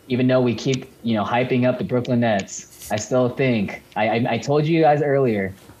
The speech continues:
the Brooklyn Nets are not gonna make the N B A Finals,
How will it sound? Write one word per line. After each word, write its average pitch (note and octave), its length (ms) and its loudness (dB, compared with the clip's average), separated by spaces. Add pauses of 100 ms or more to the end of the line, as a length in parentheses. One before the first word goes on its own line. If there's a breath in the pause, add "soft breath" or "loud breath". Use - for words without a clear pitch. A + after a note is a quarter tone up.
(160)
the G2+ 60 -6
Brooklyn B2+ 360 0
Nets A#2+ 260 0
are A2 160 -4
not A2+ 240 -2
gonna A#2 220 0
make A2 420 -2 (360 soft breath)
the A2+ 80 -2
N A#2 140 0
B A2+ 80 2
A G#2+ 100 0
Finals, G2+ 560 -2